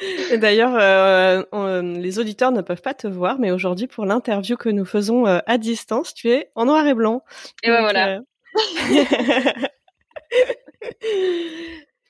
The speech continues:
Speaker 1: Quel est ton métier aujourd'hui ?
Speaker 2: Alors, aujourd'hui, je suis V P People and Culture chez Shine.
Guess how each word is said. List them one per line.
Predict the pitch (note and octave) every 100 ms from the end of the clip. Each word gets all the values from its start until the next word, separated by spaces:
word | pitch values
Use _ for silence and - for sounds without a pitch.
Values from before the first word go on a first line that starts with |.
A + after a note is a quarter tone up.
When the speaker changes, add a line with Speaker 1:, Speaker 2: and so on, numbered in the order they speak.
| _ _ _ _ _ _
Speaker 1:
Quel | A#3 D4
est | -
ton | E4+
métier | A3 G#3+ C#4
aujourd'hui ? | C#4 A#3 G#3 A3 C#4 E4 _ _ _ _ _ _ _ _ B3
Speaker 2:
Alors, | B3 B3 B3
aujourd'hui, | D#4 D#4 C#4 C#4+ F4
je | B3
suis | A3+ B3+ C#4 -
V | A3 C#4
P | C#4 D#4 D#4
People | - C#4 C#4 C4+
and | A#3+
Culture | A#3 - A#3 - D4 D#4
chez | - A3+
Shine. | G#3+ - A3+ C#4 A#3+